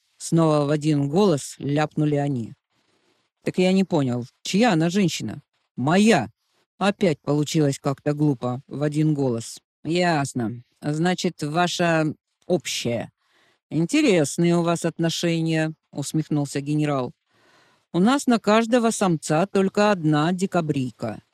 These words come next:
Законы не позволяют любить вдвоем или втроем одну самку". "Да ты не понял, она моя женщина, а он увел ее у меня", заорал Валевий,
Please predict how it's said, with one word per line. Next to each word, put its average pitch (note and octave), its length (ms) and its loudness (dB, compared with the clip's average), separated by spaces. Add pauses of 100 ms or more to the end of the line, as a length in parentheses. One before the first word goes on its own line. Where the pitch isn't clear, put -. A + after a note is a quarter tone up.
(460)
Законы A3+ 640 4
не A3 140 6
позволяют A#3 760 2
любить C#3+ 400 0
вдвоем D3 600 2
или D3 140 2
втроем F3 560 2
одну C#3+ 260 2
самку". A2+ 580 -6 (600)
"Да D#3 160 -4
ты B3 120 2
не C#4 140 6
понял, D#3+ 520 2
она F3 360 2
моя G#3 380 4
женщина, B2+ 640 -2 (300)
а - 140 0
он C4+ 200 6
увел A3+ 380 6
ее E3+ 240 4
у E3 60 2
меня", D#3 400 2 (400)
заорал E3 600 2
Валевий, D#3+ 560 0